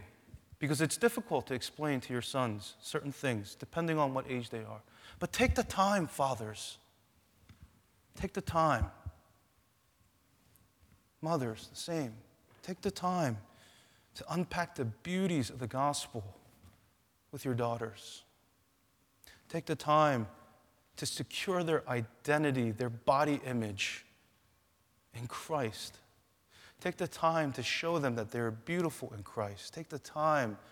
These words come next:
to show them how beautiful it is to be a daughter of God.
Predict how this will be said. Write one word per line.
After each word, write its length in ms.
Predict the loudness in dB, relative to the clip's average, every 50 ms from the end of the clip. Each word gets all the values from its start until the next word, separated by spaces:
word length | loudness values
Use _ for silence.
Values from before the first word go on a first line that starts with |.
| -20 -20 -20 -20 -20 _ _
to 100 | -10 -6
show 300 | -6 -4 0 0 0 2
them 280 | 2 0 -2 -2 -4 -8 -14 _ _ _ _ _ _ _
how 160 | -14 -14 -14 -10 -4
beautiful 500 | 0 2 2 2 2 0 0 0 0 2
it 80 | 2
is 300 | 2 0 0 -2 -4 -10 -12
to 100 | -8 -6
be 400 | -6 -2 2 2 2 2 0 -2 -6 -12 -18 -12 -12
a 20 |
daughter 380 | -2 0 2 2 2 2 0 0
of 100 | 0 -2
God. 420 | -4 -4 -2 -2 -4 -4 -6 -6